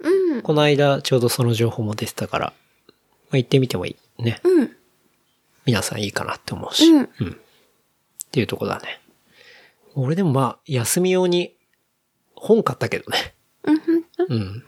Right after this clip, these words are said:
Speaker 2: なかなか。
Speaker 1: ほんとごめんね。本だけに、ほんとね。
Speaker 2: <laughs> 本だけにね。
Speaker 1: そうだよね。私もでも、そう、十日間さ、仕事そんなにしなくていいんだったら、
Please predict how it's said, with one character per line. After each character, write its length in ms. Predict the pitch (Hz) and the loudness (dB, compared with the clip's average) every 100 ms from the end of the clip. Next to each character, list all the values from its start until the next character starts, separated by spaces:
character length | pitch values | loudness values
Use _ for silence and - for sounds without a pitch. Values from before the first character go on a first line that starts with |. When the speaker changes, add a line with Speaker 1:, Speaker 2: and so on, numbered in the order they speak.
| _ _ _ - | _ _ _ -4
Speaker 2:
な 120 | 113 | -2
か 140 | - | 0
な 100 | 151 | -2
か。 320 | 160 170 165 165 | 0 0 2 2
Speaker 1:
ほ 60 | |
ん 80 | 294 | 0
と 160 | - 285 | -2 -2
ご 100 | 285 | -2
め 120 | 269 | -2
ん 40 | 320 | -4
ね。 60 | - - | -6 -4
本 160 | 330 294 | 0 2
だ 100 | 262 | 2
け 140 | 240 | 2
に、 80 | 170 | 2
ほ 60 | |
ん 20 | - 262 240 - | 0 0 -2 -2
と 120 | 247 | -2
ね。 160 | 277 - | -2 0
Speaker 2:
<laughs> 40 | |
本 140 | 135 | -2
だ 100 | 104 | -2
け 60 | 95 | -8
に 60 | 95 | -12
ね。 200 | 131 135 _ - - - - | -14 -16 _ -20 -20 -20 -18
Speaker 1:
そ 200 | - 370 | -4 -2
う 60 | |
だ 100 | 349 | 0
よ 120 | 240 233 | 0 0
ね。 100 | 233 | -2
私 280 | 285 294 | -4 0
も 160 | 349 359 | 2 4
で 100 | 381 | 4
も、 280 | 359 285 240 - - - _ _ | 2 2 -2 -8 -20 -20 _ _
そ 220 | - 240 | -4 -4
う、 40 | |
十 220 | 233 269 | -2 -4
日 160 | 294 - | -4 -6
間 320 | - 277 262 | -2 0 0
さ、 320 | 262 285 285 | 0 0 2
仕 160 | 269 262 | 0 0
事 240 | 247 247 | -2 -2
そ 120 | 262 269 | 0 2
ん 80 | |
な 120 | 262 262 | 4 2
に 80 | |
し 100 | - 262 | 2 0
な 120 | 269 | -2
く 80 | - | -2
て 140 | 247 | 0
い 20 | |
い 60 | 240 | 2
ん 20 | |
だ 100 | 233 | 2
っ 80 | 240 | 0
た 140 | - | -2
ら、 160 | - - | -2 -4